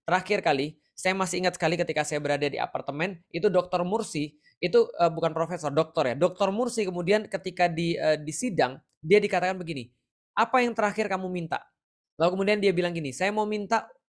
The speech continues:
untuk dibawakan mushaf Quran." Lalu kemudian orang-orang ngejek, "Katanya kamu hafiz. Hafiz kok minta mushaf? Gimana sih? Hafiz apa kamu kok minta mushaf?"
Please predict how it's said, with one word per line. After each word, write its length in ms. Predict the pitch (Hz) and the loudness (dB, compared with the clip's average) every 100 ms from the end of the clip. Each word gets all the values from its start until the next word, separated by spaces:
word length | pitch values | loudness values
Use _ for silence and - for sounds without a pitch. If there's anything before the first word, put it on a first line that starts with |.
| _ | _
untuk 480 | 196 190 180 233 - | -4 -2 2 2 2
dibawakan 560 | 170 160 165 175 175 185 | -2 2 4 6 4 -2
mushaf 400 | 190 170 185 165 | -4 -6 -8 -6
Quran." 320 | 185 - 110 _ _ _ _ _ _ _ _ _ - | -6 -4 -8 _ _ _ _ _ _ _ _ _ 0
Lalu 160 | 160 | 2
kemudian 240 | 202 220 208 | 2 4 6
orang-orang 400 | 208 214 220 214 | 6 6 4 0
ngejek, 320 | 156 - _ _ _ | 0 -2 _ _ _
"Katanya 320 | - 214 262 | -10 -4 -4
kamu 240 | 294 311 320 262 | -2 0 2 2
hafiz. 1040 | 320 320 - 226 190 170 - - - - _ _ - | 2 0 0 2 4 2 -2 -10 -12 -16 _ _ 0
Hafiz 400 | 247 262 277 262 | 2 4 2 0
kok 80 | 311 | 0
minta 320 | 294 285 285 | 0 0 0
mushaf? 640 | 311 302 - 233 254 233 - _ _ | 2 0 0 0 2 2 0 _ _
Gimana 480 | 262 269 262 254 269 | -4 0 2 4 2
sih? 320 | 269 277 - _ - | 2 -2 -4 _ 0
Hafiz 400 | 240 240 240 - | 2 2 -2 0
apa 320 | 339 339 311 | 0 2 2
kamu 320 | 294 269 262 | 2 0 -2
kok 160 | 262 262 | -4 -4
minta 240 | 247 240 | -4 -2
mushaf?" 320 | 247 233 226 | -2 0 -2